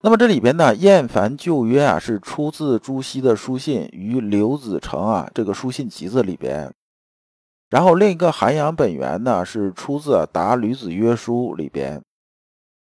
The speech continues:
下面啊，我们看先生是怎么回答的。先生啊，在中篇的时候，他这个书信呢，往往写的比较多，但是意思啊，写得很浅白。那么我们看看啊，先生这个具体的回答啊。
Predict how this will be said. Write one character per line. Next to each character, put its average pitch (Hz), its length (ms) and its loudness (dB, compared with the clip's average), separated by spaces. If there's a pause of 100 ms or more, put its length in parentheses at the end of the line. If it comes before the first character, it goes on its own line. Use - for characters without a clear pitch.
(580)
下 196 180 8
面 185 120 8
啊， 147 160 8
我 95 140 2
们 101 180 -2
看 113 400 2
先 127 220 2
生 131 180 0
是 127 80 -6
怎 110 140 -6
么 78 160 -6
回 104 240 0
答 80 180 2
的。 78 240 -2 (540)
先 185 220 4
生 185 160 6
啊， 110 240 4
在 69 440 -2
中 175 220 -4
篇 165 220 0
的 156 120 2
时 - 120 -6
候， 101 120 2
他 120 160 -2
这 139 120 -2
个 127 60 -2
书 151 200 -6
信 165 220 -6
呢， 85 120 0
往 71 240 -2
往 131 220 0
写 - 200 -8
的 95 240 0
比 113 80 -2
较 104 180 4
多， 92 320 0
但 127 160 -2
是 123 180 -2
意 156 220 -8
思 87 180 -8
啊， 71 160 0
写 - 180 -12
得 92 120 -6
很 104 180 -8
浅 - 380 -8
白。 - 360 -6 (960)
那 208 80 4
么 208 80 8
我 170 80 8
们 98 140 0
看 156 180 -4
看 139 120 -4
啊， 123 180 2
先 120 240 -2
生 120 240 -2
这 117 100 -4
个 92 240 -2
具 127 160 -8
体 92 140 -8
的 82 100 -8
回 78 220 -6
答 76 140 -2
啊。 67 320 -8